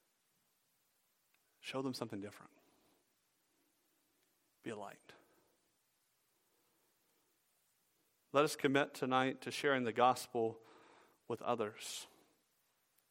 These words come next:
And I would ask us as a church, starting with here all the way back, that let us commit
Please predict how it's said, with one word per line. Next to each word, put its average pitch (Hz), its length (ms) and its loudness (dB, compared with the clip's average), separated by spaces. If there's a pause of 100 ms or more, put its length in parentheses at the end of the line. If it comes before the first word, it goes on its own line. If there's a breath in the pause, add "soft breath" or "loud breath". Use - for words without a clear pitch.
(440 soft breath)
And 139 100 10
I 180 60 12
would 170 200 8 (340)
ask 190 380 6
us 143 180 8
as 135 120 4
a 127 60 0
church, - 760 2 (100)
starting 151 340 8
with 131 140 0
here 170 400 4
all 160 180 10
the 165 60 4
way 147 80 6
back, 131 460 6 (640 soft breath)
that - 100 -12
let 160 140 8
us - 340 2 (280)
commit 160 640 6